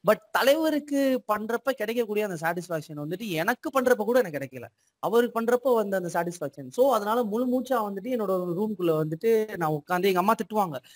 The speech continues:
அப்படின்னு நான் சிஸ்டம்ல உட்கார்ந்துட்டு எப்ப பார்த்தாலும், actually ஒரு edit பண்றதுக்கு ஒரு மூணு நாள் எடுத்துக்கேன் ப்ரோ. அ, சும்மா ஏனோ தானோ பண்ணாம அந்த கிளிப்பை உட்கார்ந்து தேடுவேன். எங்க system வந்துட்டு நாலு T B memory இருக்கு, hard disk memory.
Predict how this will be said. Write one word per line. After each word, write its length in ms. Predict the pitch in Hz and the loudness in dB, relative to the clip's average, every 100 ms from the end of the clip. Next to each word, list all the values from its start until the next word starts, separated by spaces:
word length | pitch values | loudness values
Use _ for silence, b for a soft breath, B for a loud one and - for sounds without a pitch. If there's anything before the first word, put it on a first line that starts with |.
| b | b
அப்படின்னு 340 | - - 294 | -2 0 0
நான் 180 | 320 320 | 2 0
சிஸ்டம்ல 360 | 226 233 240 190 | 0 -2 0 0
உட்கார்ந்துட்டு 220 | 214 220 | 0 0
எப்ப 180 | 190 185 | -2 -4
பார்த்தாலும், 640 | 202 196 208 214 226 175 B B 202 | -2 2 4 4 2 -2 B B -2
actually 220 | 214 247 | 0 0
ஒரு 200 | 220 214 | 4 4
edit 180 | 233 226 220 | 2 -2 -4
பண்றதுக்கு 220 | 196 196 | -2 -2
ஒரு 160 | 240 190 | -2 -2
மூணு 200 | 190 208 | -2 0
நாள் 280 | 208 185 | 0 0
எடுத்துக்கேன் 280 | 143 131 127 | 0 -4 -6
ப்ரோ. 120 | 123 123 B B - | -10 -14 B B -4
அ, 180 | 147 156 | 0 2
சும்மா 280 | 202 262 247 | 2 4 4
ஏனோ 200 | 214 220 | 4 2
தானோ 180 | 214 | 2
பண்ணாம 640 | 226 180 175 175 226 269 - _ _ _ - - | 0 0 0 0 0 -2 -8 _ _ _ -20 -12
அந்த 240 | - 208 202 | -6 -2 0
கிளிப்பை 300 | 208 196 240 | 0 0 2
உட்கார்ந்து 380 | 196 202 202 208 | 4 2 2 2
தேடுவேன். 300 | 202 151 - - | 2 -2 -8 -16
எங்க 520 | - 180 185 185 180 180 | -6 -4 -2 0 0 0
system 300 | 220 - 262 | -4 -2 0
வந்துட்டு 260 | 208 196 226 | 2 0 2
நாலு 360 | 202 180 214 208 | 4 4 4 2
T 160 | 220 | -2
B 160 | 220 202 | -2 -2
memory 240 | 160 175 | 0 0
இருக்கு, 240 | 165 139 127 | 0 -2 0
hard 200 | 165 185 | 2 0
disk 160 | 151 | -4
memory. 360 | 135 131 151 | -8 -6 -6